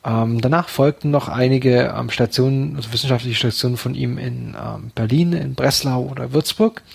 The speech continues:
Und Würzburg ist ganz interessant, ähm, tragisch komisch eigentlich, weil, also, er wurde im neunzehnhundertelf wurde er zum Ersten Weltkrieg einberufen.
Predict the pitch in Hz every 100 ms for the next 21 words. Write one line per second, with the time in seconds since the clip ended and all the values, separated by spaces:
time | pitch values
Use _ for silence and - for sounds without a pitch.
0 | - - - - - - 135 131 127 160
1 | - 160 127 - 131 120 - - 135 -
2 | 127 139 170 170 - _ _ _ 120 117
3 | 117 - 120 139 147 - 147 180 175 147
4 | 160 165 170 - 131 135 139 - 127 131
5 | - _ _ _ _ - _ _ _ -
6 | 117 - 120 110 - - - - - _
7 | - 120 117 117 113 135 151 156 131 120
8 | 117 113 113 - _ 127 131 135 127 120
9 | - 151 175 - - _ _ 131 131 127
10 | 120 - 113 123 - 117 127 - 120 -
11 | 127 156 180 - 254